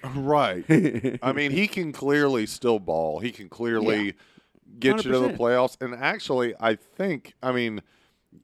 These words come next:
Speaker 1: uh, if Godwin is back, Antonio Brown was still there,
Speaker 2: Yeah.
Speaker 1: I think they win that game pretty hands
Speaker 2: Yep.
Speaker 1: down. Um, of course, though,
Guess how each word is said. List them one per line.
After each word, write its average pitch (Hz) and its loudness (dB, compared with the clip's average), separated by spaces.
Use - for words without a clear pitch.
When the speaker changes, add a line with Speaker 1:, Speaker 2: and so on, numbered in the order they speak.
Speaker 1:
uh, 104 2
if 107 -6
Godwin 139 2
is 123 -4
back, 123 -2
Antonio 117 -2
Brown 110 0
was 110 -6
still 120 -4
there, 113 -2
Speaker 2:
Yeah. 90 -8
Speaker 1:
I - -20
think 139 -8
they 107 0
win 92 -8
that 80 -18
game 82 -12
pretty 82 -8
hands 78 -18
Speaker 2:
Yep. 87 -10
Speaker 1:
down. - -20
Um, 90 -8
of 143 2
course, 120 -4
though, 95 0